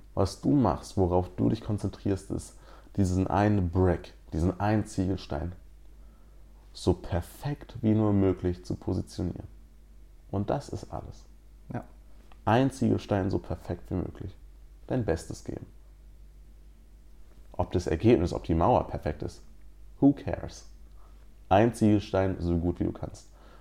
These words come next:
Speaker 1: Und das sollte auch ein Approach sein, den wir in unserem Leben wirklich, ähm,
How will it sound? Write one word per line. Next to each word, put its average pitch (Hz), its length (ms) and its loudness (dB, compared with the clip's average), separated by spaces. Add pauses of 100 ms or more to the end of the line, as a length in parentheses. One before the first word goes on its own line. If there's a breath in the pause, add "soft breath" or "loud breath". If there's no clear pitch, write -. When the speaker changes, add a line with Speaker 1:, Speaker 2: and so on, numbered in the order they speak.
(120 soft breath)
Speaker 1:
Und 101 180 6
das 104 200 6
sollte 98 560 6
auch 92 140 4
ein 107 100 2
Approach 92 420 2
sein, 110 280 0 (460 loud breath)
den 104 160 8
wir 110 120 8
in 107 80 4
unserem 101 300 2
Leben 110 260 6
wirklich, 104 400 2
ähm, 104 260 2